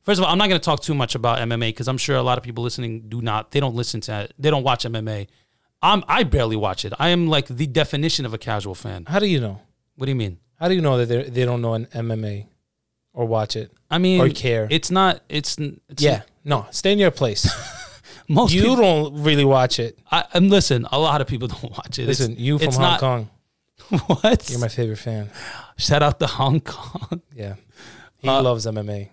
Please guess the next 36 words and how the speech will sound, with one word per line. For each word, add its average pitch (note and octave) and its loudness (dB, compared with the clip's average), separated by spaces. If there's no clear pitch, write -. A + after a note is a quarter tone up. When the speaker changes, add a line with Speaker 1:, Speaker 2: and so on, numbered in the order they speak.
Speaker 1:
Yeah, D3 2
but B2 0
he E3 2
Speaker 2:
I C#3+ 2
feel G#3 -2
like G3 -2
I D3+ -4
have D3 -2
a C3+ -4
connection A#2+ -6
with G#2 -10
this G2+ -10
guy, G2 -10
you G2+ -10
know? C3 -8
Speaker 1:
Could - 0
be C#4 4
a F3 4
girl. C#3+ 4
Why C#3+ 4
is F3 2
it G#3 0
gotta G3+ 2
be F3 2
a C3+ 2
guy? A#2+ 0
See, - -4
look G#3 -2
at - -2
you. F3 2
You, D#3 0
you're, G#3+ 4
you're C4 4
assuming. A2+ 0
Speaker 2:
Everyone A2+ -8
assumes. G2+ -8